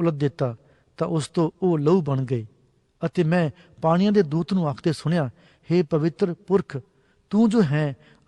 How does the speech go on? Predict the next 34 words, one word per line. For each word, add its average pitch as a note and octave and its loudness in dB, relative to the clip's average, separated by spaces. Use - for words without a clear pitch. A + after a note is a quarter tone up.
ਅਤੇ F#3+ -2
ਤੂੰ A3 0
ਜੋ G3+ 0
ਸੈਂ, D3+ -2
ਤੂੰ G#3 -6
ਧਰਮੀ F#3 2
ਹੈ, B2 -2
ਤੈਂ F3 2
ਇਉਂ G#3 2
ਨਿਆਉ E3 0
ਜੋ D#3 0
ਕੀਤਾ, C3 -6
ਕਿਉਂ G3 6
ਜੋ F3+ 0
ਉਹਨਾਂ G#3+ 4
ਨੇ G3+ 2
ਸੰਤਾਂ E3+ -2
ਅਤੇ F3+ 2
ਨਬੀਆਂ E3+ 2
ਦਾ F3 0
ਲਹੂ D#3+ 2
ਵਹਾਇਆ C#3 0
ਹੈ, B2+ -4
ਤਾਂ D3 -2
ਤੈਂ D3+ -2
ਉਹਨਾਂ F#3+ 2
ਨੂੰ F3 0
ਪੀਣ G3 0
ਲਈ F3+ 0
ਲਹੂ E3 2
ਦਿੱਤਾ D#3 -2
ਹੈ, B2 -4
ਉਹ F3+ 4
ਇਸੇ G#3 2